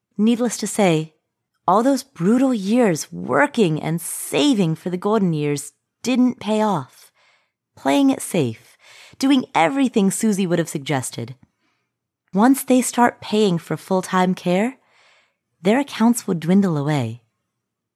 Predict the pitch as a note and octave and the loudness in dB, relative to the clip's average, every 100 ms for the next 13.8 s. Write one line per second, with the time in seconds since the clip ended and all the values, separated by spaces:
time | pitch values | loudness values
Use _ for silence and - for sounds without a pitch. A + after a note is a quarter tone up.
0 | _ _ _ _ _ - - G#3+ B3 A#3+ | _ _ _ _ _ -6 0 2 2 2
1 | A3+ A3 F#3 C3 B2+ B2 D3 _ _ _ | 0 0 0 -2 -4 -8 -14 _ _ _
2 | _ _ - E3+ F#3 G3+ - G3+ D#3+ D#3 | _ _ -2 0 2 0 -2 -2 -4 -4
3 | D#3 D3+ - D3 - F3+ D#3 A#2+ A#2+ C#3+ | -6 -6 -6 -6 -2 -2 -2 -4 -6 -8
4 | _ _ _ _ _ _ _ - D#3+ D#3+ | _ _ _ _ _ _ _ -4 -2 0
5 | F#3+ C4+ F#4+ _ _ _ _ _ _ _ | 2 0 -2 _ _ _ _ _ _ _
6 | _ - - F#4 - C#4 F#4 - _ - | _ -4 2 0 2 0 0 -6 _ -6
7 | - C4+ E4+ F#4 E4 C4+ A#3 D#4+ - C3 | -2 -2 -2 -4 -2 0 0 -2 -4 -8
8 | C3 _ _ _ _ _ _ _ - C#4 | -10 _ _ _ _ _ _ _ 0 0
9 | A#3+ A3 D4 B3+ C3 - - _ _ _ | 0 0 0 -2 -6 -10 -18 _ _ _
10 | _ _ _ - G#3+ C#4+ - A#3 F4 G#3+ | _ _ _ -2 0 0 0 0 0 0
11 | D3+ D#3 E3+ F#3 A#3+ A3+ - D#4+ C3 - | 0 0 0 0 2 0 0 -2 -2 -8
12 | - _ _ _ _ _ _ - A#3 G#3+ | -20 _ _ _ _ _ _ -2 0 2
13 | B3 C#4 D4 D4 D4 F4 G#3+ A#3+ | 2 2 0 0 0 0 -2 -6